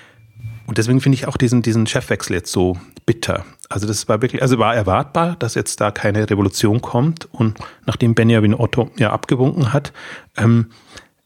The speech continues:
ja, was, was soll man tun? Also die, die, die mutige Variante wäre gewesen,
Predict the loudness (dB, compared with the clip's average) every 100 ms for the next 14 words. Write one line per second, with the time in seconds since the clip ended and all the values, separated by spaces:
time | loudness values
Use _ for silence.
0 | _ _ _ -2 0 0 -2 -4 -4 -2
1 | -2 -4 -4 -2 0 0 2 2 2 0
2 | -2 -2 -2 -2 -4 -6 -6 -6 0 4
3 | 4 2 0 2 2 2 0 0 0 0
4 | 0 0 0 -2 -4